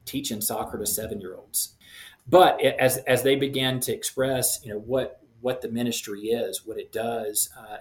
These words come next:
and then what their needs were, I, I, I immediately got excited. I remember being on the Zoom call. I, I was trying to hide it,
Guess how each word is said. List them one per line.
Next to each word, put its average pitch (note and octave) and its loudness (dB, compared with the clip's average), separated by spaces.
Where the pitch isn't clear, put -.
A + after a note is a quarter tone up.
and A2 -12
then A2 -6
what B2+ 0
their G2+ -10
needs G#3 0
were, A2+ -4
I, B2+ -2
I, C#3+ 6
I - 10
immediately C#3+ 2
got A#2+ 0
excited. - -2
I A#2 -10
remember B2 0
being A#2+ -2
on B2 -2
the A2+ -2
Zoom C3+ 0
call. C3 2
I, A2 -10
I - -8
was A#2 -6
trying C#3 -2
to A#2 -2
hide C3+ 2
it, - -4